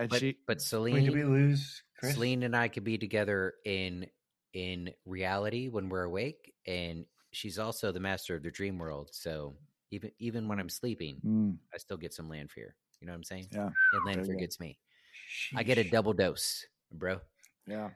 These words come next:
Speaker 3: Double down on that.
Speaker 1: But yeah. So she comes and delivers a letter. Um,
Speaker 2: And she doesn't know why.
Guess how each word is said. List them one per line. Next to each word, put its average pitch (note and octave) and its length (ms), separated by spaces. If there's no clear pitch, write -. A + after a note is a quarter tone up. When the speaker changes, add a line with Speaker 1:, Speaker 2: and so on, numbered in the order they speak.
Speaker 3:
Double G#2 200
down A2 320
on G#2 60
that. G#2+ 220
Speaker 1:
But A2+ 240
yeah. G#3+ 140
So - 140
she D#3 160
comes E3+ 280
and E3 80
delivers C#3 420
a C3 60
letter. A2 440
Um, G2 380
Speaker 2:
And A2 100
she A#2+ 100
doesn't A2+ 240
know F2+ 120
why. D#2 280